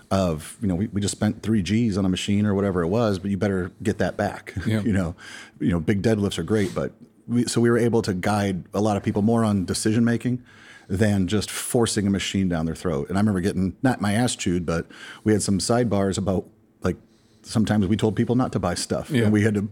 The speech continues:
Speaker 1: you know, kind of compass check, like, morally, that's the right thing to do, even though the book tells you sell, sell, sell, you know, all that. We're like, "No, that, that guy doesn't need a twelfth reverse hyper.
Speaker 2: Yeah.
Speaker 1: Like, he needs an inverse curl." So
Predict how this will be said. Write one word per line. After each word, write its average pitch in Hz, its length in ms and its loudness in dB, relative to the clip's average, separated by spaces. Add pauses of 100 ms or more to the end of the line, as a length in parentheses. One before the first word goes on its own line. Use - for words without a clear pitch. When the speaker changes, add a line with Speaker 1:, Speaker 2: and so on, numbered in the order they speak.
Speaker 1:
you 110 100 4
know, 92 160 0
kind 113 220 0
of 92 100 -2
compass 127 320 2
check, 101 320 0
like, 90 140 0 (480)
morally, 113 400 4
that's 101 220 0
the 104 100 2
right 98 260 0
thing 101 220 0
to 101 120 -2
do, 107 280 4
even 104 240 2
though 101 140 2
the 90 100 -2
book 104 240 -2
tells 104 260 0
you 92 180 0 (360)
sell, 110 260 0
sell, 104 220 2
sell, 104 460 2
you 113 100 2
know, 98 100 2
all 101 80 2
that. 104 140 0
We're 104 80 0
like, 101 140 0
"No, 104 180 2
that, 98 140 0 (540)
that 110 120 2
guy 104 140 4
doesn't 101 200 4
need 95 140 2
a 95 40 0
twelfth - 340 -2
reverse 85 260 -2
hyper. - 300 -8
Speaker 2:
Yeah. 110 100 2
Speaker 1:
Like, - 160 -4
he 110 160 2
needs 101 160 2
an 98 80 0
inverse 78 340 -4
curl." - 200 -6
So 62 320 -4